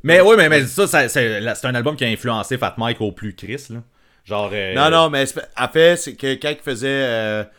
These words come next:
Speaker 2: White Trash, il voulait faire comme Suffer, puis là, il y a eu une espèce de clash entre NoFX et Bad Religion. Le, le, je t'explique bien mal, là, mais dans le livre, il explique tout, tout ça, là.
Speaker 1: Ah, je me rappelle pas.
Speaker 2: Et, euh, ben, c'était pas rendu là, je pense.
Speaker 1: Ben oui.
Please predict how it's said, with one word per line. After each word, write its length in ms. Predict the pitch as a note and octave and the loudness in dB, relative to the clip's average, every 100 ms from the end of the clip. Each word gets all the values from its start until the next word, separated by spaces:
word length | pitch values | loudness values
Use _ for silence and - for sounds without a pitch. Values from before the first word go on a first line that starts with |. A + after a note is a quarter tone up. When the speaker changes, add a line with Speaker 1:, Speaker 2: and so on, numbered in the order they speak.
| _ _ _ _ _ | _ _ _ _ _
Speaker 2:
White 260 | B2 B2+ - | -6 -6 -6
Trash, 560 | C3 C3+ C#3+ C#3 - A#2+ | -4 -2 0 -4 -10 -12
il 80 | |
voulait 840 | G2 A2+ A#2+ B2+ B2+ B2+ B2 B2 A2+ _ _ | -12 -8 -4 -2 0 0 0 -2 -6 _ _
faire 380 | B2+ B2 B2+ - | -4 -2 -2 -6
comme 240 | B2+ A#2+ | -8 -8
Suffer, 440 | A2 A#2 - B2+ B2+ | -8 -8 -4 -4 -4
puis 100 | - | -6
là, 100 | A2+ | -8
il 80 | A#2+ | -4
y 60 | A2+ | -4
a 40 | |
eu 140 | A2+ A#2 G#2+ | -2 -2 -4
une 60 | |
espèce 260 | G#2 - A2+ | -8 -12 -12
de 80 | G#2 | -12
clash 400 | A2+ A#2 A2+ - | -10 -10 -10 -12
entre 300 | G#2 G#2+ G#2+ _ _ | -14 -12 -14 _ _
NoFX 560 | A2 G#2+ A#2+ A#2 - - _ _ _ | -14 -12 -12 -12 -14 -20 _ _ _
et 100 | G#2+ | -10
Bad 180 | A2 G#2 | -8 -6
Religion. 280 | A2 G#2 B2 | -6 -6 -8
Le, 460 | A#2 G#2 A2 G#2+ | -10 -14 -14 -12
le, 120 | G#2+ | -12
je 60 | G#2 | -12
t'explique 340 | A#2 - A#2+ | -12 -12 -10
bien 200 | A#2 A2+ | -6 -6
mal, 240 | A2 B2+ C#3 | -4 -6 -6
là, 80 | C3+ | -8
mais 140 | A#2 | -10
dans 160 | G2 A#2 | -10 -10
le 60 | A2+ | -6
livre, 220 | C3 A#2+ | -8 -8
il 40 | |
explique 240 | G2 A2+ - | -12 -16 -14
tout, 120 | A#2+ _ _ | -14 _ _
tout 140 | C3+ | -12
ça, 240 | - B2+ A#2+ | -10 -8 -6
là. 140 | A2 G#2+ _ - | -6 -10 _ -12
Speaker 1:
Ah, 120 | G2 G2 | -10 -10
je 60 | |
me 60 | F#2 | -12
rappelle 200 | F2+ E2 | -12 -14
pas. 160 | F#2 - _ _ _ _ _ _ - | -18 -20 _ _ _ _ _ _ -18
Speaker 2:
Et, 200 | B2 A#2+ | -12 -10
euh, 60 | A2+ A2+ - | -12 -14 -20
ben, 140 | G2 - - _ A#2 | -20 -20 -20 _ -20
c'était 200 | - A2 | -16 -10
pas 100 | A2+ | -8
rendu 180 | A2 G#2+ | -8 -10
là, 60 | |
je 60 | G#2+ | -14
pense. 220 | G#2+ - _ D3 | -18 -20 _ -4
Speaker 1:
Ben 120 | C3 | -2
oui. 240 | B2 A2 | -2 -6